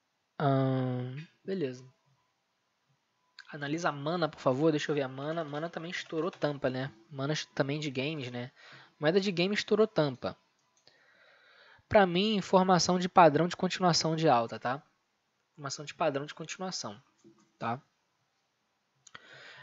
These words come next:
Eu consideraria comprar somente na retração de FIBO, cara.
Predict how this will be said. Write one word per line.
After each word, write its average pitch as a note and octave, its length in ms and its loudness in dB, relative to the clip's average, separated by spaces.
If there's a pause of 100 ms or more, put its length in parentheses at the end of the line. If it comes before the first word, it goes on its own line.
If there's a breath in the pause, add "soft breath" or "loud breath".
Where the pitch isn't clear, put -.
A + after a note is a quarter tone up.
Eu D3+ 100 -2
consideraria E3+ 420 2
comprar D#3+ 440 2
somente E3+ 520 -4
na F3 80 2
retração E3+ 520 2
de F3+ 100 -4
FIBO, B2+ 340 -4
cara. A#2 380 -6